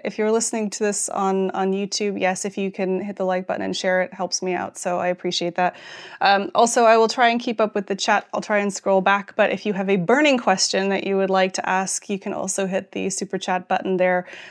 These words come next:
um, and that will call attention, uh, to it, and I can get you that question. So, right.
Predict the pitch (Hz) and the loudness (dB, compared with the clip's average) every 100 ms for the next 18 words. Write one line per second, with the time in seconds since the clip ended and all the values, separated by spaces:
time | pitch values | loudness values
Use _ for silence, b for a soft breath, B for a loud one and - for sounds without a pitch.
0 | B - 185 180 180 185 - 180 175 180 | B 2 4 4 2 -2 -2 0 0 -2
1 | 180 196 185 180 190 190 190 185 185 - | -4 0 0 0 -2 -4 -2 -2 -2 -6
2 | _ - 185 170 180 - - 180 175 175 | _ -4 -2 0 -2 -2 -2 -2 -2 -4
3 | 170 170 180 180 175 - 190 - - - | -4 -6 -4 -4 -4 -6 -8 -6 -6 -8
4 | - - - - - - - - - - | -12 -6 -6 -6 -12 -10 -10 -10 -14 -6
5 | - - - B B B B B B - | -6 -6 -8 B B B B B B 2
6 | 233 196 - - | 4 4 0 -6